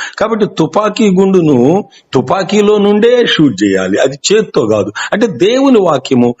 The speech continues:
ఏదో మానసిక జ్ఞానంతో చెప్పేది కాదు, అది ఆత్మ ద్వారా బోధించబడేది. పేతురు ఆత్మ ద్వారా వాక్యమును బోధించినప్పుడు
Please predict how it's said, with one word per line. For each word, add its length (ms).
ఏదో 180
మానసిక 560
జ్ఞానంతో 840
చెప్పేది 440
కాదు, 460
అది 260
ఆత్మ 540
ద్వారా 420
బోధించబడేది. 880
పేతురు 540
ఆత్మ 500
ద్వారా 380
వాక్యమును 580
బోధించినప్పుడు 920